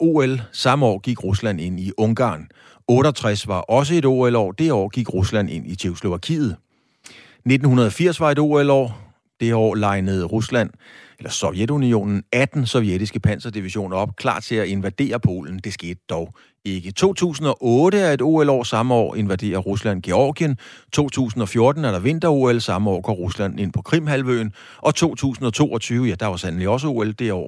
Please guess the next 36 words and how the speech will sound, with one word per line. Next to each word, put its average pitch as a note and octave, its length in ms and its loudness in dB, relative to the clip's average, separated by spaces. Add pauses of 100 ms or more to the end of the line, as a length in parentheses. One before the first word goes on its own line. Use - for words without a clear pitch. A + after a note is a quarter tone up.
Rusland F2 320 -8
gik F2+ 200 -4
ind E2 200 -6
i F2+ 280 -6
Ukraine. G2+ 640 -2 (1200)
Så - 40 -14
kan C#3+ 80 4
man E3+ 80 6
spørge D#3 220 4
sig D#3+ 120 -4
selv, D#3 200 0
om C#3+ 120 0
disse C#3 240 -6
datoer B2+ 460 -2
og G#2+ 180 2
invasioner B2 460 0
er G#2+ 120 2
tilfældige, D3+ 600 -2
eller G2+ 260 0 (340)
Rusland A#2+ 400 0
har G2+ 100 0
brugt C#3+ 340 0
O A2 240 0
L G2+ 160 0
bevidst, G#2+ 640 -2
fordi B2+ 220 -6 (140)
den A2+ 180 0
internationale G#2+ 760 -2
opmærksomhed G2+ 760 -2
måske F#2+ 260 -4
er F2+ 220 -2
rettet F#2+ 220 -4
mod F#2 180 -4
de F#2+ 280 -6
olympiske F#2 460 -6
lege. E2+ 320 -6